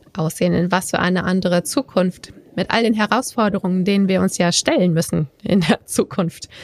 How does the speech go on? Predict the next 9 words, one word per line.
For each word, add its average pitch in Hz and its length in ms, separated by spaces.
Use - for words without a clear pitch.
Aber 185 240
was 208 220
für, 202 180
was - 360
können 247 360
wir 226 180
unseren 233 300
Kindern 208 640
mitgeben, 202 680